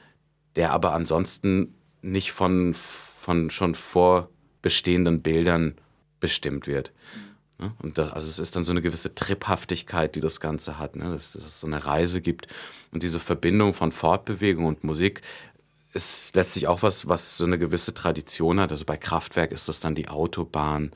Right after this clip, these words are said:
oder, oder der Trans-Europa-Express oder die Tour de France, ja? Oder im Krautrock, äh, spricht man gerade im Zusammenhang mit, mit Klaus Dinger, dem Schlagzeuger von Neu und La Düsseldorf, vom Motorikbeat. Also so eine sehr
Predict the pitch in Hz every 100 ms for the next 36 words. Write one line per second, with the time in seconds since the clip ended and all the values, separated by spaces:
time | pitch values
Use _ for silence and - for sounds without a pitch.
0 | - - - - 85 80 78 76 73 78
1 | 78 - 82 80 - 82 85 82 - -
2 | - 90 78 76 78 78 - 85 78 -
3 | 82 82 78 82 98 - - - - 80
4 | 80 80 - 85 - 82 - - 62 76
5 | 58 - - 82 - 82 80 73 - -
6 | 80 82 - 78 78 82 82 73 - 78
7 | - - 78 - 92 90 78 - 80 -
8 | - 80 78 80 76 73 - - - -
9 | 80 82 76 78 78 - 82 78 80 -
10 | - - - 85 80 76 87 87 - 95
11 | 95 95 - - 80 69 71 - 78 73
12 | 78 87 87 82 73